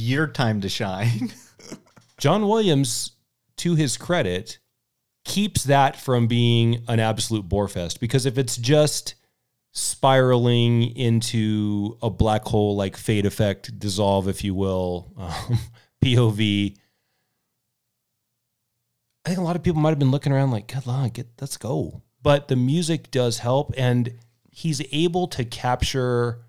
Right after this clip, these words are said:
Speaker 2: the magnitude of the character that's being delivered in a big way to the American public for the first time, and even larger, the music that goes with it.
Speaker 1: Yeah.
Speaker 2: It's
Speaker 1: It
Speaker 2: like the importance of score
Speaker 1: Yeah.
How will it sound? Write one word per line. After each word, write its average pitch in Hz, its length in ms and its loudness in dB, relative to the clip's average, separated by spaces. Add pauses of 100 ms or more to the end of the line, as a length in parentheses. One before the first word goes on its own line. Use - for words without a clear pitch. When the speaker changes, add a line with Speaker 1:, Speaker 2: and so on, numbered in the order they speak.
(840)
Speaker 2:
the 110 100 -4
magnitude 165 760 0 (260)
of 110 140 -4
the 110 80 0
character 117 420 0
that's 98 200 -4
being 107 220 -2
delivered 104 560 -2
in 139 160 0
a 139 80 0
big 135 440 0
way 120 640 0 (380)
to 113 120 -2
the 104 80 0
American 101 300 -2
public 98 320 -4
for 110 100 -4
the 98 60 -6
first 107 180 -8
time, 113 180 -4
and 120 120 -2
even 175 200 -6
larger, 139 500 -6 (1000)
the 101 60 -10
music 113 280 -8
that 139 80 -10
goes 143 220 -10
with 165 240 -12
it. - 120 -16
Speaker 1:
Yeah. 110 180 -10 (320)
Speaker 2:
It's 139 200 0
Speaker 1:
It 147 40 -6
Speaker 2:
like 143 180 -4
the 127 240 0
importance 123 500 2
of 104 120 -4
score 90 580 0
Speaker 1:
Yeah. 110 160 -4